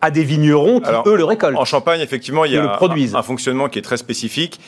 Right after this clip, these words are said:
Speaker 2: Et moi, je travaille en exclusivité avec un vigneron,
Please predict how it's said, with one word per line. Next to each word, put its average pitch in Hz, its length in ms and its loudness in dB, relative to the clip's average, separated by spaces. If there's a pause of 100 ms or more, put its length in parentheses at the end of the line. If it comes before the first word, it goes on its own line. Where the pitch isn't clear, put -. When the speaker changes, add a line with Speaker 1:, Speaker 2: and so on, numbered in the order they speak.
(140)
Speaker 2:
Et 104 60 -8
moi, 123 140 0
je - 80 -8
travaille 123 400 0
en 107 180 -4
exclusivité 117 540 -4
avec 101 240 -2
un 101 80 -2
vigneron, 110 500 -2